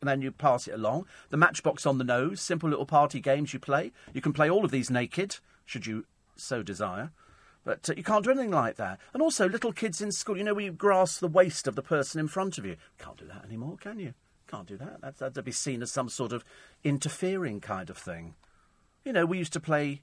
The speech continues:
kiss chase. Well, I mean, I didn't. I used to play it by myself in a mirror. But, you know, a lot of people did, did kiss chase at school. Hopscotch, can't do that, can you? Involves touching and sort of, you know,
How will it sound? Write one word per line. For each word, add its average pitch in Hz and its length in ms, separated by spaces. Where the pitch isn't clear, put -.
kiss - 220
chase. - 540
Well, 170 100
I 117 40
mean, 101 120
I 113 140
didn't. - 600
I - 20
used - 120
to - 60
play 82 140
it - 80
by 80 140
myself 80 360
in 87 60
a 90 60
mirror. 101 280
But, 131 200
you 165 80
know, 120 160
a - 20
lot 139 220
of 160 80
people 110 320
did, 104 260
did 95 220
kiss - 260
chase 120 340
at - 100
school. - 360
Hopscotch, - 720
can't 156 240
do 117 140
that, 156 260
can 220 180
you? 175 80
Involves 120 300
touching 160 640
and 120 200
sort - 160
of, 139 80
you 147 60
know, 120 80